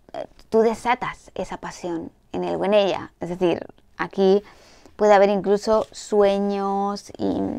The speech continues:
es, es alguien que sueña, que piensa contigo muchísimo, pero muchísimo. Energía tremendamente pasional. Mira, paje de pentáculos.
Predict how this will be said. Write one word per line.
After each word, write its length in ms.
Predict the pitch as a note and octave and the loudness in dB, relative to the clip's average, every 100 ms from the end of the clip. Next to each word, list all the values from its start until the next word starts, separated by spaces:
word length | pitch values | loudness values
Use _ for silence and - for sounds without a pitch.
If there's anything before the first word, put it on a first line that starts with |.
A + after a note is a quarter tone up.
| - - _ - - - _ - - - - - | -10 -16 _ -20 -20 -20 _ -20 -20 -20 -10 -4
es, 160 | G#3 - | -4 2
es 280 | A#3 - A3+ | 2 4 4
alguien 340 | A3 A#3 A#3 | 4 2 -2
que 140 | G3 | -4
sueña, 400 | - G#3+ G#3 G#3+ | -2 0 0 -2
que 80 | G3 | -4
piensa 360 | - G#3 G#3+ G3+ | -2 0 0 -6
contigo 460 | F#3+ F#3 G3+ G3 | -6 -2 0 0
muchísimo, 960 | G3+ F#3+ F#3+ - A3+ A#3+ - F3+ E3+ F3+ - - - | 0 -2 -6 -6 -4 -4 -6 -10 -10 -12 -18 -20 -20
pero 200 | - F3 | -12 -6
muchísimo. 720 | F3+ F#3 - G#3 F3 E3 E3+ _ - - - - - - - - - | -4 -6 -4 -6 -6 -10 -10 _ -20 -20 -20 -20 -20 -20 -20 -20 -8
Energía 460 | F#3+ F#3+ F#3 A#3 A3 | -2 -2 0 0 0
tremendamente 480 | G3+ G#3 G3+ G3 | -2 -4 -4 -4
pasional. 560 | G3+ G3 - F3+ F3+ F3+ | -4 -8 -6 -6 -6 -6
Mira, 280 | G3+ F#3+ E3 - - _ | -4 -4 -4 -10 -20 _
paje 240 | - G#3 A3+ | -12 -8 -6
de 100 | G#3+ | -6
pentáculos. 720 | G3 F#3+ F#3 F3 E3+ E3+ | -6 -10 -10 -8 -8 -12